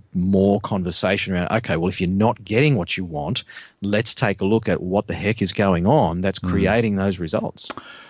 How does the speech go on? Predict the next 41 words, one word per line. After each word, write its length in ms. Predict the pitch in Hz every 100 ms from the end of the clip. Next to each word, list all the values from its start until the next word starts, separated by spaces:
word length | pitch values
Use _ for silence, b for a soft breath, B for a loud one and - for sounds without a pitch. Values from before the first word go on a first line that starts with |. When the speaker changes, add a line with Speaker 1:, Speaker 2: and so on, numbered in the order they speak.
| B B -
Speaker 2:
Absolutely. 580 | 82 - 82 85 80 -
I 120 | 110
mean, 160 | 123 -
it, 240 | - 123 -
I 100 | 117
think 220 | 117 151
it's 140 | 117 107
so, 440 | 123 110 104 95
um, 440 | 90 90 85 82 - - - B B B _ _ _ -
just 200 | 120 -
so 120 | 98
wonderful 380 | 90 110 - 82
that 160 | 80 -
you've, 360 | 90 87 80
you've 260 | 85 85 80
started 600 | - 95 95 98 90 78
your 340 | 85 85 82
sort 220 | 78 -
of 80 | 82
focus 540 | - 101 90 - - -
with 160 | 78
your, 480 | 80 80 78 78 -
your 160 | 82 80
podcast 720 | - 85 80 - 82 82 -
and 120 | 80
the 40 | 78
work 300 | 80 78 -
that 120 | 80
you 100 | 76
do 180 | 71 80
with 100 | 76
Michaela, 640 | 76 - 87 82 67 - B B B B B -
because 420 | 95 98 87 - -
such 300 | - 110 107
a 40 |
lovely 400 | 95 104 110 101
way 300 | 87 90 90
to 160 | 87 90
kind 320 | - 90 87
of 200 | 80 80
deliver 720 | 95 92 95 104 92 82 73